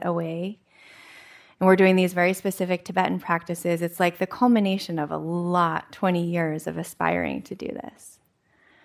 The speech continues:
And I am so resistant. I mean, it makes sense, right? 'Cause that six months was so hard.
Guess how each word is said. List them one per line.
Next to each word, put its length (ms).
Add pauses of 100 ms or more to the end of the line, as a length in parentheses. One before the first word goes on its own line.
(1040)
And 460 (140)
I 100
am 180
so 500
resistant. 760 (2000)
I 40
mean, 160
it 40
makes 240
sense, 340
right? 220
'Cause 100
that 180
six 260
months 240
was 100
so 180
hard. 400